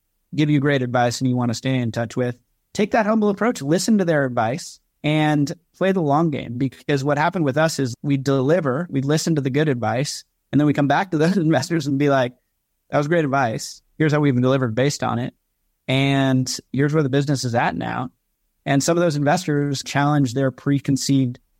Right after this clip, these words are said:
notions about remittances, about why they may have passed, and then they end up leading our subsequent round. So that's been a big part of our journey. I'd advise that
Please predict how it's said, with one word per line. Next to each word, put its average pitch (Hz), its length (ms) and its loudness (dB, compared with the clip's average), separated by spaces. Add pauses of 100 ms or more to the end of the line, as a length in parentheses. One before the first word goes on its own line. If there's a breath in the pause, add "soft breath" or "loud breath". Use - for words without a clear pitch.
(120)
notions 135 520 2
about 123 380 -2
remittances, 160 720 0
about 117 380 0
why 127 180 0
they 123 120 0
may 120 100 0
have 113 160 -6
passed, 143 500 -2 (340)
and 131 120 2
then 135 140 4
they 131 80 4
end 127 240 2
up 123 140 -2
leading 135 420 2
our 117 120 2
subsequent - 540 -4
round. 113 280 -2
So 131 320 0 (140)
that's 185 180 -2
been 202 120 0
a 170 40 2
big 151 160 0
part 135 140 0
of 120 60 -4
our 117 80 -2
journey. 117 400 -2 (180)
I'd 127 200 0
advise 123 360 0
that 117 200 0